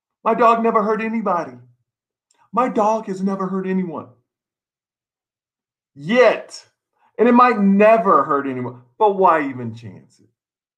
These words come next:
Why even chance it? Thank you, Ashley Tran.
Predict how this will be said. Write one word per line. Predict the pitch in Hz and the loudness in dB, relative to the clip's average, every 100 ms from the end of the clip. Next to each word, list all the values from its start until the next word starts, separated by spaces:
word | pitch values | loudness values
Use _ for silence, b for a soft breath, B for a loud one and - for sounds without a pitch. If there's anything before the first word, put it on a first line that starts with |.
| _ _ _ | _ _ _
Why | - 226 226 | -2 2 2
even | 214 202 190 | 0 -2 -6
chance | 190 190 190 190 | -6 -8 -10 -18
it? | - _ _ _ _ _ _ _ _ _ _ _ _ _ _ - | -20 _ _ _ _ _ _ _ _ _ _ _ _ _ _ -2
Thank | 208 226 226 | 0 0 -2
you, | 202 | 0
Ashley | 175 165 165 160 | 2 2 -2 -10
Tran. | 156 160 160 170 | -8 -8 -8 -12